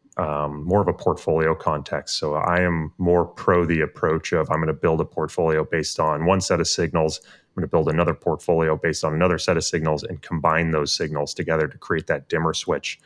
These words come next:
There's another field of thought that says, "Let me take the two signals, bring them together and create only a single signal." And I think in doing that, um, you might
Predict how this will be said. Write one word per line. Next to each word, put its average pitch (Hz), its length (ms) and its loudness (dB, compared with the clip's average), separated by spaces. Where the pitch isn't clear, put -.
There's 85 160 0
another 113 240 4
field 95 340 2
of 85 140 -2
thought 82 280 2
that 73 140 -4
says, 78 380 0
"Let 87 220 2
me 92 160 0
take - 400 -4
the 95 100 -4
two - 240 -2
signals, 80 800 0
bring 90 220 4
them 78 180 0
together 101 580 2
and 78 140 -2
create 87 300 0
only 80 240 2
a 73 80 0
single 78 580 0
signal." 71 540 -2
And 104 80 4
I 107 40 4
think 156 140 4
in 95 180 0
doing 101 360 4
that, 82 460 2
um, 78 340 0
you 82 160 2
might 104 300 2